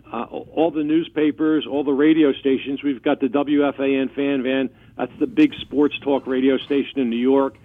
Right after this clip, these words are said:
We've got W I P, uh, which is the sports talk Philadelphia station, all of them coming into the show, um, e-, either to broadcast or,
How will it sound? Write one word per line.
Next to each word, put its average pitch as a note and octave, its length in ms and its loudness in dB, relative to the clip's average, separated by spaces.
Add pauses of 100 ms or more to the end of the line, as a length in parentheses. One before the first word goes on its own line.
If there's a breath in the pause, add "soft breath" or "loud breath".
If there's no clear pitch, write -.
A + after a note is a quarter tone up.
(260 soft breath)
We've - 120 -10
got C3 180 -2
W D3 340 2
I C#3 140 2
P, D#3 520 0
uh, A#2 260 -6 (180)
which C3 200 -2
is G#2+ 120 -6
the G#2 100 -14
sports C#3+ 400 -2
talk C3+ 260 0 (500 soft breath)
Philadelphia D#3 640 2
station, C#3 440 -2
all E3 280 0
of D3 60 -2
them C#3+ 140 -6
coming C#3+ 340 -4
into C#3 240 -2
the B2+ 160 -2 (100)
show, C#3 380 0 (440 soft breath)
um, A2 400 -6 (140)
e-, - 200 -10 (140)
either D3 240 8
to D3 120 0
broadcast C#3+ 880 0
or, B2 260 -2